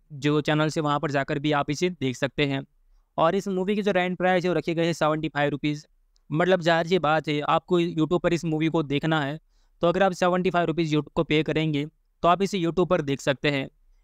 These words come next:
इसके अलावा ये मूवी Apple टीवी और Amazon Prime Video दोनों जगह पर अवेलेबल है, आप वहाँ से भी देख सकते हैं।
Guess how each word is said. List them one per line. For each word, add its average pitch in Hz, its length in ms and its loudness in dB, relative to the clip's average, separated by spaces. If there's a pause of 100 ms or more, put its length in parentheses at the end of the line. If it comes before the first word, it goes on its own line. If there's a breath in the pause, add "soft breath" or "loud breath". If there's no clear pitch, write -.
(120)
इसके 190 240 0
अलावा 202 260 2
ये 196 160 0
मूवी 185 280 -2
Apple 170 340 0
टीवी 151 300 -2 (240)
और 175 160 2
Amazon 185 320 0
Prime 170 240 0
Video 151 240 -2
दोनों 180 220 0
जगह 180 220 2
पर 180 140 -2
अवेलेबल 151 400 0
है, 139 140 -6 (600)
आप 175 160 2
वहाँ 175 180 4
से 190 100 -4
भी 185 120 2
देख 143 200 -2
सकते 147 300 -4
हैं। 143 200 -4